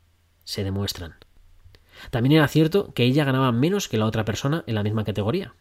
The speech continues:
Yo había además estado en el proceso de selección, era parte también dentro de mis responsabilidades, pues es ayudar al departamento de recursos humanos, contratación, porque bueno,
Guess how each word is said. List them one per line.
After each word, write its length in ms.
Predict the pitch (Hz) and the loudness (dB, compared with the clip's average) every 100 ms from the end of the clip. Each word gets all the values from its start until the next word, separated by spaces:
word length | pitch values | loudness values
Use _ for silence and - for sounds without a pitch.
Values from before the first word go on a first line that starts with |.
| _ | _
Yo 140 | - 113 | -2 2
había 200 | 127 131 | 4 4
además 400 | 123 147 147 - | 2 2 -2 -6
estado 280 | - 123 135 | -8 -2 2
en 60 | |
el 120 | 135 113 | 2 2
proceso 460 | 113 - 175 202 | 0 2 0 2
de 120 | 151 | 2
selección, 460 | 117 113 104 - 147 | 2 -2 -2 0 2
era 160 | 120 120 | 2 2
parte 220 | 127 120 | 0 0
también 300 | 120 127 123 | 0 2 2
dentro 240 | 120 117 | 0 0
de 80 | 113 | 0
mis 160 | 117 107 | 0 -2
responsabilidades, 920 | - 117 - 110 113 135 151 175 - - - | -2 -2 -2 0 2 2 0 -2 -8 -20 -16
pues 180 | - 113 | -8 -4
es 140 | - - | -2 0
ayudar 320 | 113 117 120 | 0 2 2
al 100 | 113 | 0
departamento 520 | 107 104 107 113 117 | -2 -4 -2 0 0
de 120 | 113 | 0
recursos 640 | 104 101 117 - 127 - | -2 -4 -4 -2 -4 -2
humanos, 640 | 123 120 123 127 139 143 - | -2 0 2 2 2 0 -4
contratación, 1000 | - 120 113 107 107 107 107 135 135 170 - - - - | -4 -2 -2 -2 -4 -4 -4 0 0 -2 -8 -20 -16 -10
porque 240 | 107 107 | -6 -4
bueno, 220 | 107 101 | -4 -6